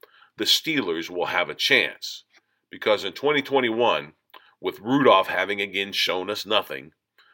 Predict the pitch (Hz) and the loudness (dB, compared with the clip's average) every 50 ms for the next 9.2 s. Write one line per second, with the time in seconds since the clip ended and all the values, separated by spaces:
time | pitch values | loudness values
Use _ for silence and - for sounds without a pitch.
0 | _ _ _ - 113 110 113 90 71 73 76 85 - _ _ - 151 143 101 87 | _ _ _ 2 4 4 4 4 2 -2 -6 -10 -16 _ _ -4 0 0 2 2
1 | 82 82 80 - - 98 101 98 95 90 92 87 82 - 131 107 71 60 - - | 0 -2 -4 -4 0 2 2 2 2 0 -2 0 6 8 8 8 8 4 -2 -12
2 | - - - _ _ _ _ _ _ _ _ _ _ _ _ _ _ - - 92 | -18 -20 -20 _ _ _ _ _ _ _ _ _ _ _ _ _ _ -14 -10 -8
3 | 107 135 143 - 123 110 - - 127 120 117 107 101 92 90 92 113 110 78 - | -8 -8 -8 -8 -10 -10 -2 0 2 2 4 4 2 0 0 0 0 0 0 0
4 | - - - - - _ _ _ _ _ _ _ - 92 101 104 117 120 135 139 | -2 -6 -12 -12 -16 _ _ _ _ _ _ _ -4 4 8 8 10 10 8 6
5 | 139 - - 135 120 - - - - 113 110 - 113 113 101 90 95 101 104 107 | 4 2 0 0 0 -2 -2 2 4 4 4 4 2 0 0 -2 -2 -2 -2 -2
6 | - - 120 127 - - 113 127 120 - - - - 143 135 107 90 82 80 78 | -4 -2 0 0 0 0 0 -2 -2 -4 -6 -8 -6 -4 -4 -4 -4 -6 -8 -12
7 | 76 _ _ _ _ _ _ _ - 107 117 220 90 82 76 76 76 73 85 78 | -16 _ _ _ _ _ _ _ 2 6 6 6 6 6 2 0 -4 -6 -6 -6
8 | 76 92 98 82 - - 78 73 71 71 - - - 87 101 104 85 71 - - | -8 -10 -10 -4 -2 -2 0 0 -2 -4 -6 -8 -4 2 4 4 4 4 0 -6
9 | - _ - - | -18 _ -20 -20